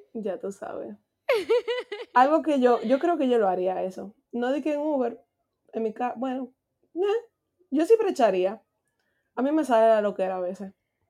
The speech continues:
Speaker 2: Yo siento que el momento en el que ya tú tienes que salir a brechar, ya mejor termina eso.
Speaker 1: No, no, definitivamente. O sea, yo no
Speaker 2: <laughs>
Speaker 1: brecharía, ya como que, sab-, teniendo eso en mente, pero como que for fun,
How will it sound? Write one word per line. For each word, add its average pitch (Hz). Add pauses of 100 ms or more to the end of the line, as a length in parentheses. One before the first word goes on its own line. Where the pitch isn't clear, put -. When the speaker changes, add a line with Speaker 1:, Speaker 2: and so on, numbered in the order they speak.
(420)
Speaker 2:
Yo 220
siento 269
que 269
el 240
momento 233
en 269
el 240
que 226
ya 226
tú 247
tienes 254
que 226
salir 226
a 233
brechar, 254 (100)
ya 208
mejor 202
termina 180
eso. 175
Speaker 1:
No, 320
no, 294
definitivamente. 262
O 254
sea, 254
yo 247
no 285
Speaker 2:
<laughs> 302
Speaker 1:
brecharía, 285
ya 247
como 285
que, 247
sab-, 226
teniendo 226
eso 262
en 277
mente, 185
pero 196
como 214
que 214
for 208
fun, 196